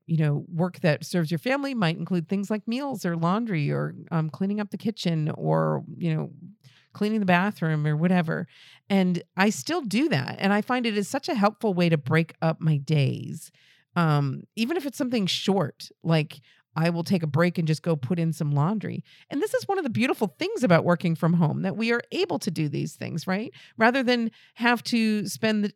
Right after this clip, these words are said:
eight hours every day outside the home working in an office,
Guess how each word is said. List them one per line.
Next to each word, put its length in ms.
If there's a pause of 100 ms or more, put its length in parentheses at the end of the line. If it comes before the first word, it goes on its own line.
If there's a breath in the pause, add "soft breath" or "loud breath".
eight 180
hours 380
every 220
day 400
outside 420
the 80
home 220
working 320
in 100
an 140
office, 520